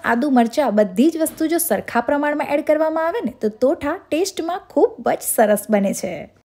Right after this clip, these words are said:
તો આ જુઓ, મેં આદુ, મરચાં, લસણને ખૂબ જ સરસ રીતે ખાંડી લીધું છે. હવે આને એક બાઉલમાં કાઢી લઈશું. હવે ફરીથી લઈશું એક ખાયણી અને ખાયણીમાં લઈશું એક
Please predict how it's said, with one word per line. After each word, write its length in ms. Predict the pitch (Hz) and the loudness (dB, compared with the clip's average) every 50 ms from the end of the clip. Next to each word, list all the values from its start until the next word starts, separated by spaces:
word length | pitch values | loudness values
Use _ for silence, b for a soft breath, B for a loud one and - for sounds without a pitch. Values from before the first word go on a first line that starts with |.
| _ _ _ _ _ _ _ _ _ _ _ _ | _ _ _ _ _ _ _ _ _ _ _ _
તો 60 | - | -2
આ 320 | 453 - - 262 240 233 220 | -2 0 2 4 4 4 4
જુઓ, 280 | 196 196 196 190 190 | 4 2 2 2 2
મેં 200 | 190 196 214 214 - | 2 2 0 0 0
આદુ, 280 | 220 214 220 247 370 | 2 2 2 2 2
મરચાં, 360 | 381 370 349 339 339 339 330 311 | 4 4 4 4 4 4 4 6
લસણને 480 | 254 202 196 - 311 349 339 262 285 | 6 4 2 2 0 0 2 0 0
ખૂબ 280 | 330 - - 330 320 339 | -2 -2 -4 -2 2 2
જ 80 | 403 440 - - | 2 2 2 4
સરસ 280 | - 220 220 254 269 - | 4 4 4 4 2 0
રીતે 240 | 330 381 381 - - | -4 -2 0 0 -2
ખાંડી 520 | - - - - - 466 466 415 339 269 | -2 -4 -12 -10 -4 -2 0 2 2 2
લીધું 260 | 233 208 196 190 196 185 | 2 2 0 -2 -4 -4
છે. 200 | - 185 180 180 180 214 214 214 - _ _ _ _ _ _ _ _ _ _ _ - - | -4 -4 -4 -4 -6 -8 -12 -14 -18 _ _ _ _ _ _ _ _ _ _ _ -20 -4
હવે 240 | - 339 381 466 453 | 0 0 2 4 4
આને 320 | 320 220 196 196 202 220 226 - | 4 2 2 2 0 -2 0 0
એક 200 | 370 415 - 269 | 0 0 2 4
બાઉલમાં 500 | 233 208 196 196 196 196 202 196 196 262 - - | 4 6 6 6 4 4 0 0 -2 -4 -6 -2
કાઢી 300 | - 392 359 302 240 226 | 0 2 4 6 6 6
લઈશું. 600 | 208 196 190 180 - - 196 185 175 190 208 214 - _ _ _ _ _ _ _ _ _ _ _ _ _ _ _ _ _ _ _ _ _ _ _ _ _ - | 4 4 2 -2 -4 -6 -6 -6 -6 -10 -12 -14 -16 _ _ _ _ _ _ _ _ _ _ _ _ _ _ _ _ _ _ _ _ _ _ _ _ _ -6
હવે 200 | 214 190 196 190 | -2 -2 -2 -2
ફરીથી 380 | - - 294 320 381 381 415 | 2 2 4 4 4 4 4
લઈશું 440 | 381 359 349 320 - - 339 320 - | 4 4 2 0 0 0 -2 2 4
એક 200 | 247 247 247 - | 2 2 2 -4
ખાયણી 380 | - - 196 185 185 208 277 339 | -4 -2 -2 0 0 0 0 0
અને 220 | 285 233 226 226 | 2 2 2 2
ખાયણીમાં 560 | 226 - - 285 294 330 359 370 359 349 339 330 | 2 0 0 2 2 2 2 0 0 0 2 4
લઈશું 420 | 330 320 294 - - 330 330 - - | 2 2 2 0 -2 -2 -2 -2 -2
એક 160 | - 370 - | -2 -2 -2